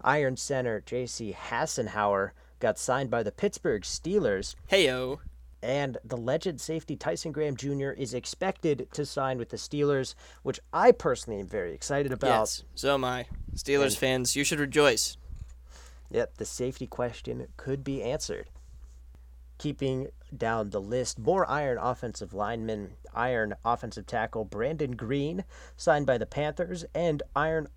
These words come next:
Speaker 1: offensive guard Kit O'Brien was also signed by the Panthers.
Speaker 2: Dude, apparently this Irons offensive line was insane.
Speaker 1: And the
Speaker 2: 'Cause,
Speaker 1: Panthers
Speaker 2: like
Speaker 1: like the A A F, surprisingly, 'cause
Speaker 2: Yes.
Speaker 1: three out of the first seven signings went to the Panthers.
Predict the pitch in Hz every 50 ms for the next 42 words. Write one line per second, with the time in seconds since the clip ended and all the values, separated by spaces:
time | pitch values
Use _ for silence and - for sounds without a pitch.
0 | - - - 143 151 - - 151 139 - 127 107 107 120 127 123 127 127 123 117
1 | 113 - - - - 180 - - - 170 160 143 117 104 110 123 147 175 214 180
2 | 131 110 98 95 101 98 - - - 143 180 190 - 156 127 - - - 104 104
3 | 104 95 101 95 95 - - 113 104 98 - - 120 139 160 - - - - -
4 | - - - 135 131 - - - - - - - - - 123 - 160 208 240 233
5 | 156 139 127 120 - 135 143 151 147 139 131 123 127 127 131 131 131 123 - 117
6 | 110 127 131 143 139 127 127 123 104 - - 120 120 113 - - 127 156 170 131
7 | 98 104 - - - - - - - - - - - - - - - 117 - 147
8 | 123 117 117 113 - - 143 175 175 - 165 139 - - 151 147 135 - 143 127
9 | 107 127 147 147 135 131 123 127 151 156 - - - 107 - 120 123 143 131 101
10 | 104 101 104 101 104 - - 143 - - - - - 131 160 156 - - - 156
11 | 190 208 202 180 165 151 - 170 165 151 - - 156 156 165 165 156 139 - -
12 | - 214 180 190 185 156 135 110 107 98 - - - - 123 123 190 185 160 -
13 | - - 175 165 147 123 117 101 - - - - 151 190 220 214 - 123 95 -
14 | - -